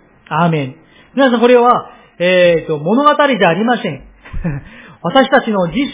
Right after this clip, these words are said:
生活がこれなんですよ。「身を慎み、目を覚ましていなさい。」皆さんは目を覚ましていらっしゃいますか？目を覚ましていらっしゃるでしょうか？あなた方の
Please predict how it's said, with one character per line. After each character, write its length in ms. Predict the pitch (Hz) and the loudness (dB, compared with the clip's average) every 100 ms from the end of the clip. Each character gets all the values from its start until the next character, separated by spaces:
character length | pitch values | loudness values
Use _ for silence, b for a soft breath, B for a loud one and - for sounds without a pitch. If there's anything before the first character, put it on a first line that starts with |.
| - | -4
生 200 | 311 302 | -2 0
活 280 | 262 254 233 | -2 -4 -2
が 320 | 254 247 - | -4 -4 -4
こ 140 | 247 | 0
れ 100 | 285 | 2
な 100 | 269 | 0
ん 60 | 254 | -2
で 100 | 220 156 | -6 -12
す 40 | - | -18
よ。 140 | - _ _ _ _ _ _ _ _ _ _ _ _ _ | -20 _ _ _ _ _ _ _ _ _ _ _ _ _
「身 200 | 151 151 | -12 -10
を 80 | 143 | -10
慎 440 | - 247 254 262 | -10 -8 -6 -4
み、 240 | 330 302 - B 131 | -4 -4 -6 B -4
目 200 | 185 262 | 2 4
を 260 | 262 202 - | 4 2 -4
覚 300 | - 233 254 | -14 -6 -2
ま 160 | 254 | -2
し 160 | 233 - | -4 -10
て 160 | 180 175 | -10 -8
い 60 | |
な 160 | 226 233 | -8 -8
さ 180 | - 196 | -12 -16
い。」 40 | _ - | _ -4
皆 160 | 214 208 | -2 0
さ 120 | 214 | 0
ん 20 | |
は 60 | 196 | 0
目 80 | 208 | -2
を 20 | |
覚 160 | 202 | -4
ま 140 | 226 214 | -4 -4
し 80 | - | -4
て 80 | |
い 40 | 196 | -2
ら 100 | 196 | -2
っ 20 | |
し 60 | 226 | -4
ゃ 20 | |
い 60 | 220 | -6
ま 120 | 214 | -8
す 40 | |
か？ 300 | - 247 277 _ _ _ _ _ _ _ _ _ _ _ _ _ _ _ _ _ - _ _ 208 | -10 -14 -14 _ _ _ _ _ _ _ _ _ _ _ _ _ _ _ _ _ -20 _ _ -10
目 80 | |
を 60 | 208 | -10
覚 100 | 208 | -6
ま 80 | 220 | -8
し 60 | 208 | -8
て 80 | 247 | -8
い 40 | |
ら 80 | 233 | -8
っ 20 | |
し 80 | - | -10
ゃ 40 | |
る 80 | 135 | -14
で 120 | - | -16
し 80 | 226 233 | -18 -20
ょ 60 | |
う 20 | |
か？ 200 | 196 - - _ _ _ _ _ _ _ _ _ _ _ B B B | -20 -20 -20 _ _ _ _ _ _ _ _ _ _ _ B B B
あ 100 | B | B
な 120 | 214 220 | 2 2
た 80 | |
方 200 | 202 208 | 2 0
の 80 | 208 | 2